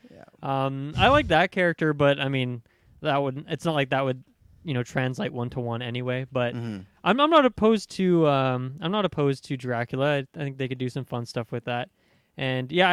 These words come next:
Speaker 2: as for the actor, I guess I, I don't really have too much to add, 'cause to me, like, has he done anything? Uh, Miriam. That's, that sounds correct.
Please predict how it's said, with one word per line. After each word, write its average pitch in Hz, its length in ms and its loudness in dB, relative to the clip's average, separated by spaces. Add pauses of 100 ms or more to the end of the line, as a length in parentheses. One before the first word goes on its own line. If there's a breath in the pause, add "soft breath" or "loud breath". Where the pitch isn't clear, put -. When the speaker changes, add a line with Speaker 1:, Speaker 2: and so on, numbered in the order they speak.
Speaker 2:
as 233 140 4
for 320 100 -4
the 220 160 -2 (140)
actor, 156 400 2
I 147 100 6
guess 151 180 0
I, 156 100 4
I 151 180 0
don't 160 160 -2
really 165 200 0
have 139 220 0 (420 soft breath)
too 156 180 2
much 156 220 2
to 175 80 -2
add, 160 300 4
'cause 185 180 2 (140)
to 202 120 4
me, 254 220 4
like, 202 160 6
has 208 180 2
he 262 100 -2
done 240 160 0
anything? 196 500 0 (500 soft breath)
Uh, 147 500 2
Miriam. 156 680 2
That's, 139 320 0
that 156 180 0
sounds 143 240 0
correct. 110 500 -8